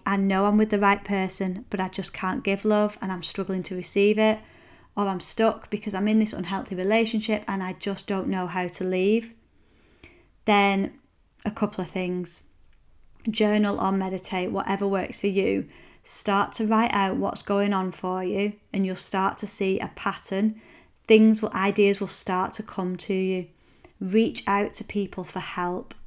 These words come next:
whether it's coaches, whether it's helplines, whether it's people that can help you move on. Say if you've got kids and you need support there,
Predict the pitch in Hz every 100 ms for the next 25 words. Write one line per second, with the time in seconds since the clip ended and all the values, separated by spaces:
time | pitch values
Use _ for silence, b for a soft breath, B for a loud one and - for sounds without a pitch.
0 | - B B B B 208 202 185 - -
1 | - 196 - - 202 190 - 190 185 180
2 | 185 - - 202 202 - 196 196 196 196
3 | 202 - B B B B 196 196 190 -
4 | - - 220 214 202 - - 175 - 202
5 | - - 208 202 196 196 196 196 190 196
6 | 202 214 - 196 196 196 - - - -
7 | 220 220 202 190 190 190 190 - - 190
8 | 185 - 202 196 196